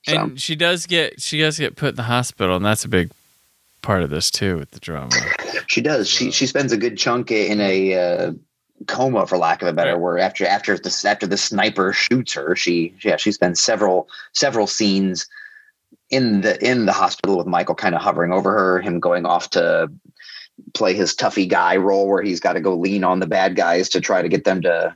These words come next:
Speaker 1: to
Speaker 2: Mm.
Speaker 1: crack and give him the information he needs, and then back to the hospital. And yeah, it's a
Speaker 2: Mm.
Speaker 1: very, very interesting vibe.
Speaker 2: Michael's sad. And, uh,
Speaker 1: Ooh, yes.
Speaker 2: yeah, like, uh, Devin,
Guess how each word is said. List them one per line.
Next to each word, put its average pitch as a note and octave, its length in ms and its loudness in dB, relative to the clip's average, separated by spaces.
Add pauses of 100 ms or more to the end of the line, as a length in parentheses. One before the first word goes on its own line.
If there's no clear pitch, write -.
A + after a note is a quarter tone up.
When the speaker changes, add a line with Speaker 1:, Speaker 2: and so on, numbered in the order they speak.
(100)
Speaker 1:
to D#3+ 80 -4
Speaker 2:
Mm. D3 80 -2
Speaker 1:
crack F2+ 340 0
and F2+ 100 2
give F#2 140 0
him F2+ 80 -4
the F#2 80 2
information F2+ 500 -2
he F#2 140 2
needs, F2+ 360 0
and F2 80 -4
then E2+ 220 -2
back - 280 0
to - 60 2
the - 60 -4
hospital. - 520 2
And E2+ 240 2 (460)
yeah, D2+ 180 0 (120)
it's - 80 -10
a - 40 -2
Speaker 2:
Mm. - 20 -2
Speaker 1:
very, B2 300 2
very A2 240 2
interesting - 320 -4
vibe. A#2+ 200 0
Speaker 2:
Michael's D3 420 -2
sad. A2 680 -2 (600)
And, A#2+ 360 -2
uh, G2 400 2
Speaker 1:
Ooh, E2 40 0
yes. D#2 220 2
Speaker 2:
yeah, B2+ 340 -2
like, C3 360 -4
uh, C3+ 220 0
Devin, C#3+ 720 0